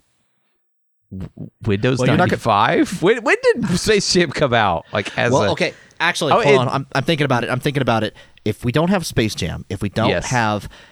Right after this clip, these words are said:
Speaker 2: if we don't have Windows ninety-five, we don't get the Space Jam website, which Space Jam website has an interactive screensaver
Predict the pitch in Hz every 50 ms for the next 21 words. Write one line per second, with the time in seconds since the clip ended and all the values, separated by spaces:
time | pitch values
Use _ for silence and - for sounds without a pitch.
0 | _ _ _ _ - 120 107 - 117 104 - 131 143 170 165 180 180 190 180 160
1 | 175 170 175 - - 107 87 71 69 - - - _ _ _ _ _ _ - 113
2 | 110 101 127 123 131 147 151 - 156 147 - - 117 - - - 120 120 - -
3 | - 131 113 101 95 92 104 110 110 - - - 98 82 78 - - - - -
4 | - _ _ _ _ _ _ _ - - 110 104 - - - - 120 110 - -
5 | 131 120 117 131 151 151 - 147 117 104 117 117 113 107 110 87 98 107 113 117
6 | 120 120 - - 117 104 - - 139 - - - - 135 135 160 156 156 - -
7 | 101 87 82 80 90 85 87